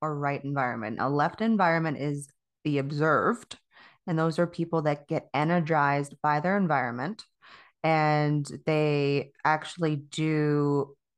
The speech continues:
like, people enjoy watching them, and there is joy, as much as some of them won't admit it, um, being watched. Like, my manifestor is the observed,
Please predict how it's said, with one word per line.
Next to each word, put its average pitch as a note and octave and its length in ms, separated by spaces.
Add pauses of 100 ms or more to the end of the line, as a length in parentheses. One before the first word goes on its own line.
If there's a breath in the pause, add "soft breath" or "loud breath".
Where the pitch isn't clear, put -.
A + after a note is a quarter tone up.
(140)
like, C#3+ 200
people D3+ 600
enjoy C#3+ 360
watching C#3 460
them, G3 440
and D3+ 320
there C#3+ 100
is D3+ 360 (180)
joy, C#3 540 (380)
as C#3 180
much C3+ 180
as - 100 (160)
some D3 200
of D3+ 80
them E3+ 120
won't G#3+ 180
admit F#4+ 280
it, C4+ 260 (540 loud breath)
um, F3+ 500
being E3 320
watched. - 500 (180)
Like, D#3 200
my D#3 440
manifestor D#3+ 600
is C#3+ 100
the C#3+ 140
observed, D3+ 520